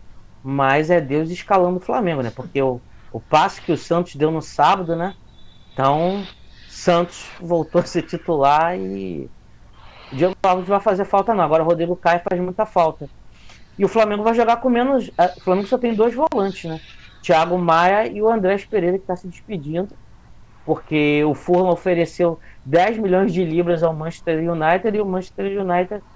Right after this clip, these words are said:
não vai aceitar a proposta do Flamengo de quatro milhões de dólares, nem aqui nem na China.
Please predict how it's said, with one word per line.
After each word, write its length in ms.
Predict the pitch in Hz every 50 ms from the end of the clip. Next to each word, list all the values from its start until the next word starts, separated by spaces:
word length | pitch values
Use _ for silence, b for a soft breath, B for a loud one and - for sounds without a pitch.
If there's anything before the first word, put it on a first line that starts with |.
| b b b -
não 120 | 208 214 202
vai 160 | 196 202 214
aceitar 320 | 214 - 233 - - 190
a 20 | 185
proposta 400 | - 208 180 - 175 175 - 185
do 80 | 185 180
Flamengo 400 | - 220 196 170 165 170 175 190
de 80 | 180 190
quatro 320 | - 180 175 180 - 190
milhões 260 | 185 170 165 170 175
de 100 | 175 196
dólares, 360 | 156 151 151 165 180 185 175
nem 160 | 170 175 180 180
aqui 220 | 170 - - 175
nem 100 | 180 190
na 140 | 208 226 233
China. 380 | - - - 151 131 262 202